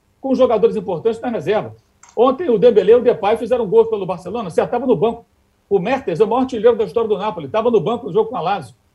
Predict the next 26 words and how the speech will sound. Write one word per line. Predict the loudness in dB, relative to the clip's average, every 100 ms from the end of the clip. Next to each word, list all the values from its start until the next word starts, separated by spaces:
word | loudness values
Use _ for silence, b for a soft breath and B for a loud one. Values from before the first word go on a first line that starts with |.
| _ _ _ _ _ _ _ _ _ -4
O | 0
Arrascaeta | 0 2 0 0
ficou | -2 0
no | 2
banco | 0 -2
ontem. | -6 -8 -12 -20 _ _ _ _ _ _ _ _ _ _
Ficou | _ 0
triste, | 2 2 0 -2 -4
vai |
pedir | -6 -8
pra | -8
sair. | -4 -2 -2 -4
Isso | -6
é | -4
uma |
bobajada. | 2 4 4 2 2 2 2
O | 0
que | 2
houve | 2
na | -2
semana | -8 -6
passada | -6 -6 -8
foi | -6
algo | -2 -2
absolutamente | -4 -6 -6 -6
ridículo. | -8 -8 -8 -6 -8